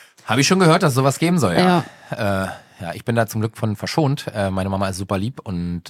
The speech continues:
Speaker 1: ähm, eher zurückhaltend. Ähm, die würde das niemals tun. Ähm, aber ich hab schon gehört, dass das so ist, ja. Und dass dann da auch ganz schön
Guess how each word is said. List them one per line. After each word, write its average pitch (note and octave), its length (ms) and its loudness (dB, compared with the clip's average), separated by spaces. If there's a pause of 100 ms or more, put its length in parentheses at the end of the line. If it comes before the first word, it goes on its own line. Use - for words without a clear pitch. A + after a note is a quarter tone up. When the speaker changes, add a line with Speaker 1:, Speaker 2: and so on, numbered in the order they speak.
Speaker 1:
ähm, E2+ 320 -8
eher F2+ 480 -2
zurückhaltend. - 840 -6
Ähm, F#2 400 -2
die E2 120 -6
würde E2 280 -2
das - 260 -8
niemals F2 600 -2
tun. E2 320 -6 (560)
Ähm, E2 600 0 (960)
aber F2+ 160 0
ich - 100 -4
hab A2+ 80 -4
schon D3+ 140 0
gehört, C3+ 200 2
dass - 160 -6
das - 220 -8
so - 120 -6
ist, - 180 -8
ja. C#2+ 200 -10
Und D#2+ 140 -14
dass - 160 -16
dann F2 180 -4
da E2+ 120 -4
auch - 160 -8
ganz F2+ 180 -4
schön F2 340 -4